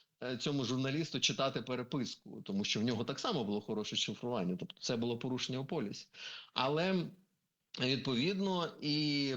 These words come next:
полісі без технічної реалізації теж залишиться лише папірцем, який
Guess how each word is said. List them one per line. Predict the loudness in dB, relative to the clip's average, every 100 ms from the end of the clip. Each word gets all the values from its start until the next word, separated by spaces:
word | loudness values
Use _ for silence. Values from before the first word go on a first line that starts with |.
| 0
полісі | 0 2 0 -2
без | -2 0 0 -2
технічної | -6 -6 -4 -2 0 0
реалізації | -2 -2 0 0 -2 -2 -2
теж | 0 0 2
залишиться | 0 2 2 4 2 0
лише | 2 4 4 4 2 0
папірцем, | -2 -2 -2 0 2 2
який | 2 0 2 2 0